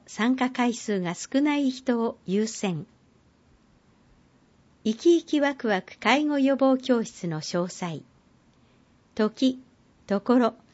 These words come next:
定員の順に読みます。A、九月二十九日火曜日から十二月八日火曜日の毎週火曜日、午前九時四十五分から十一時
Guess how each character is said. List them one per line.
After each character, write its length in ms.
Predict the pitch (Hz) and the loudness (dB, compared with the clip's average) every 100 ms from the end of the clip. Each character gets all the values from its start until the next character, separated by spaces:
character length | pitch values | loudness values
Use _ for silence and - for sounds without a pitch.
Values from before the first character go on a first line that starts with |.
| _ _ - | _ _ 0
定 200 | 240 302 | 4 6
員 260 | 311 294 | 6 4
の 160 | 269 262 | 4 4
順 240 | 247 254 | 6 6
に 160 | 240 226 | 6 4
読 120 | 220 | 2
み 140 | 208 202 | 2 0
ま 180 | 190 | -2
す。 220 | 220 - _ _ _ _ _ _ _ _ _ _ _ _ _ _ | -6 -14 _ _ _ _ _ _ _ _ _ _ _ _ _ _
A、 380 | 233 294 196 147 _ _ _ _ _ _ _ _ _ - | 2 4 2 -2 _ _ _ _ _ _ _ _ _ -2
九 160 | 320 | 2
月 300 | 330 277 240 | 4 2 2
二 160 | 233 302 | 2 2
十 240 | 247 220 | 0 -2
九 120 | - 226 | 0 0
日 300 | 220 - - | 0 -2 -6
火 140 | 202 | 0
曜 260 | 202 269 262 | 2 4 2
日 160 | 185 - | 0 -6
か 180 | 175 | -4
ら 160 | 160 160 - _ _ - | -4 -6 -12 _ _ -4
十 220 | 196 311 | 2 4
二 140 | 339 311 | 4 2
月 300 | 294 262 254 | -2 -2 2
八 200 | 262 262 | 4 4
日 180 | 262 240 | 0 -4
火 160 | 240 | -2
曜 260 | 226 240 240 | 0 2 2
日 160 | 180 | 0
の 220 | 165 156 - _ _ _ _ | -2 -4 -8 _ _ _ _
毎 220 | 196 277 | 2 2
週 340 | - - 302 269 | 2 0 0 0
火 180 | 247 240 | -2 2
曜 260 | 247 254 | 4 2
日、 220 | - 165 - _ _ _ _ _ _ _ | 0 -6 -10 _ _ _ _ _ _ _
午 160 | 208 311 | 0 2
前 240 | 320 262 226 | 4 2 2
九 200 | - 311 | 0 0
時 180 | 262 | 4
四 220 | 240 302 254 | 4 2 0
十 260 | 208 190 | -2 -2
五 160 | 185 208 | -2 -4
分 260 | - 185 | -2 -6
か 200 | - 175 | -4 -6
ら 180 | 170 139 - _ _ _ | -4 -6 -10 _ _ _
十 240 | 196 254 320 | 4 4 4
一 260 | - 311 | 0 -2
時 240 | 262 247 | 0 -2